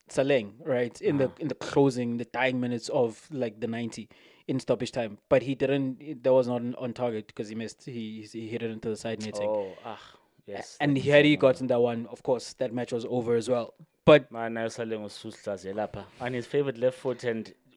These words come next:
Speaker 2: he hits Vele in that tight
Speaker 1: the co-
Speaker 2: angle.
Speaker 1: the,
Speaker 2: Are you even
Speaker 1: the,
Speaker 2: across the
Speaker 1: the
Speaker 2: keeper?
Speaker 1: first touch was not the best, but still was in a position for him to convert and, and score a goal.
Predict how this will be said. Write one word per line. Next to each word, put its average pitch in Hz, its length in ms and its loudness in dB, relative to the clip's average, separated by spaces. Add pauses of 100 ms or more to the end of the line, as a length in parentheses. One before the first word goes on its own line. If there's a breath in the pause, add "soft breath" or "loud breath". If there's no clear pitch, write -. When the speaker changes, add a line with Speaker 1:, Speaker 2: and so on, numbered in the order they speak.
Speaker 2:
he 123 200 -6
hits 139 180 -2
Vele 113 320 4
in 113 80 0
that 113 180 4
tight 123 200 2
Speaker 1:
the 147 40 8
co- 170 160 10
Speaker 2:
angle. 165 220 12
Speaker 1:
the, 160 240 12
Speaker 2:
Are 143 40 4
you 165 100 10
even 170 100 10
Speaker 1:
the, 147 60 4
Speaker 2:
across 151 200 -2
the 156 80 -4
Speaker 1:
the 165 120 10
Speaker 2:
keeper? 160 100 4
Speaker 1:
first 190 280 8
touch 180 300 8
was 143 220 6
not 160 160 4
the 165 80 8
best, 151 340 6
but 139 180 6
still 156 420 8
was 139 300 6
in 147 160 0
a 143 60 4
position 139 400 2
for 135 160 2
him 131 320 2
to 127 380 -2
convert 123 640 0
and, 123 280 -2
and 120 160 -8
score 127 280 2
a 117 40 0
goal. 120 380 0